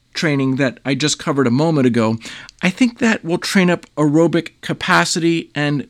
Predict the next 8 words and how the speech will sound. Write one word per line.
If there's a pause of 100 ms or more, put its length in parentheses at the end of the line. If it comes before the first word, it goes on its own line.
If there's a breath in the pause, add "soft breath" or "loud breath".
(160)
perhaps
a
little
bit
of
aerobic
power, (460 loud breath)
but